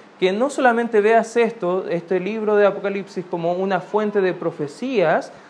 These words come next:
sino que ve como una fuente de ánimo para hacer la obra del Señor ahora. Te quiero animar, hermano, a que tú medites un poco de, en esto. ¿A qué personas puedes compartir el mensaje ahora de salvación?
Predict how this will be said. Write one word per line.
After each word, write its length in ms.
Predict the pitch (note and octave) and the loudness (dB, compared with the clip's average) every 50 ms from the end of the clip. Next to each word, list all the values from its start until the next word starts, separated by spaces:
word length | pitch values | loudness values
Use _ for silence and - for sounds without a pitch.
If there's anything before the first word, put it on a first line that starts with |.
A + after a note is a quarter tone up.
| - - | -20 -20
sino 300 | - - F#3+ F3+ G3 G#3 | -10 -6 -4 -4 -2 0
que 100 | G3 G3+ | 2 2
ve 240 | F#3+ G3+ G#3+ G#3+ G#3 G#3 | 4 4 4 2 2 0
como 180 | G#3 F#3+ F#3+ | -2 -4 -2
una 160 | G3 G3 G3 F3+ | -2 -2 -2 -2
fuente 400 | F#3+ - G#3 G#3 G3+ G3 G3+ F3+ | -2 -4 -4 -4 -2 -2 -2 0
de 160 | E3 D#3 D#3 | 0 0 0
ánimo 400 | F3+ G#3+ A3 G3+ F#3 F3+ F3 E3+ | 0 0 -2 -2 -2 -2 -2 -2
para 200 | E3+ D#3+ D3 C#3+ | -2 -2 -4 -4
hacer 260 | C#3+ - - F#3 F3 | -6 -6 -6 -4 -2
la 160 | E3+ D#3 D3+ | 0 2 2
obra 280 | D#3+ E3 F3 F3 E3+ D#3 | 2 2 0 0 -2 -2
del 140 | D3+ D3 C#3 | -2 -4 -6
Señor 440 | - - C#3+ D3 D3+ D3+ D3+ D3 - - - - - - | -10 -12 -10 -10 -8 -8 -8 -10 -12 -16 -20 -20 -18 -12
ahora. 460 | B2+ C3+ B2+ C#3+ F#3 F3+ D#3 B2+ A#2 | -6 -2 0 2 2 2 2 0 -4
Te 120 | - D3 | -8 -8
quiero 200 | D3+ F#3+ G#3+ A#3 | -6 -4 -2 -2
animar, 380 | A#3 G#3+ F#3+ F3+ F3+ G3 G#3 G#3 | -2 -2 -4 -4 -4 -4 -2 -2
hermano, 460 | F#3+ E3 E3 E3 E3 D#3 D#3 D#3+ F#3 F#3+ - - - - - | -4 -4 -4 -4 -4 -4 -4 -6 -8 -8 -12 -18 -16 -8 -6
a 100 | D3+ D3+ | -6 -6
que 100 | E3 D#3 | -6 -8
tú 200 | - G#3 G#3+ G#3 - - - | -8 -8 -8 -10 -12 -12 -6
medites 560 | E3+ E3 D#3+ D#3+ G3+ C4+ B3+ - A3 - - | -2 -2 -2 -2 -2 -6 -6 -6 -8 -6 -6
un 80 | G3 E3+ | -8 -4
poco 280 | E3+ G3+ G#3 G3+ G3 | -4 -4 -2 -2 -2
de, 160 | F#3+ F#3+ F#3 | -2 -2 -2
en 120 | F#3 G3 A3+ | -2 -2 -2
esto. 420 | B3+ A#3+ B3 - D3 C3+ C3+ - - | -4 -4 -4 -6 -8 -8 -8 -6 -6
¿A 140 | D3+ D#3+ | -6 -6
qué 180 | D#3+ - A#3 B3 | -6 -6 -6 -4
personas 540 | B3 A#3 A3 - - - A#3 C4+ C#4 B3 - | -2 -4 -4 -4 -6 -4 -4 -4 -4 -4 -4
puedes 240 | - F#3+ F#3+ F#3+ F3+ | -4 -2 -2 -2 -2
compartir 520 | F#3+ - E3+ D#3+ E3 D#3+ D#3+ F3 F3+ F3 | -4 -6 -4 -2 -4 -4 -4 -6 -6 -6
el 100 | F3+ E3+ | -6 -6
mensaje 600 | D#3+ D3 C#3+ C#3+ - F3+ E3 C#3 - - D3 D#3+ D#3+ - - - - - | -6 -8 -8 -4 -2 -2 -2 -2 -4 -6 -8 -8 -8 -12 -18 -20 -10 -6
ahora 420 | B2+ C#3 C#3 D#3 F#3+ G#3+ G#3+ G3+ | 0 2 2 2 2 2 2 2
de 100 | F3+ D#3+ | 2 2
salvación? 680 | D#3 - D3 C#3 C3+ C3+ - - G#3+ G#3+ G3 E3+ D#3 | 0 -2 -8 -10 -10 -10 -10 -8 -6 -6 -4 -6 -6